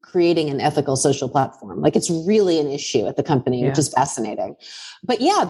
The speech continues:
Speaker 1: the platform is amazing, and we're very excited to partner with you. And we wanna bring in all sorts of interesting women's communities. Again, to that point of, like, there's room for all of us, 'cause I wanna meet a fabulous grown-ass woman, and I wanna meet a woman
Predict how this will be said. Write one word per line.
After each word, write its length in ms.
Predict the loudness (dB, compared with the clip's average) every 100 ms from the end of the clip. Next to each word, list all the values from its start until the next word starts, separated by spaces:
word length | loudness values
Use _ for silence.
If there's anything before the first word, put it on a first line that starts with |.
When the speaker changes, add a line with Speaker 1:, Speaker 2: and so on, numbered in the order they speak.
| -2
Speaker 1:
the 80 | -8
platform 580 | -2 0 0 0 2 2
is 140 | 2
amazing, 640 | 2 4 2 2 0 0 0
and 100 | 2
we're 140 | 2 2
very 260 | 0 2
excited 380 | 0 2 0 0
to 80 | -2
partner 360 | 0 0 0
with 240 | 0 0 -2
you. 280 | 2 4 4
And 120 | 2
we 120 | 0
wanna 340 | -2 0 2 0
bring 420 | -2 0 2 2
in 480 | 2 2 2 0 0
all 160 | 0 2
sorts 500 | 0 2 2 2 0
of 120 | 0
interesting 460 | 0 0 -2 -2
women's 340 | 0 0 0 -4
communities. 640 | -4 -2 0 2 4 2
Again, 320 | 2 2 2 0
to 100 | 0
that 280 | -2 -2 -4
point 220 | 0 0
of, 80 | 0
like, 160 | 0
there's 240 | 2 2 0
room 260 | 0 2
for 180 | 2 0
all 220 | 2 2
of 120 | 2 -2
us, 320 | -6 -10 -4
'cause 140 | 0
I 120 | 2 2
wanna 180 | 0 0
meet 180 | 0 2
a 60 |
fabulous 440 | 2 0 2 0 0
grown-ass 440 | 0 0 0 0
woman, 260 | 0 2 2
and 80 |
I 80 | 2
wanna 200 | 2 2
meet 160 | 2 2
a 60 |
woman 440 | 2 0 -2 -4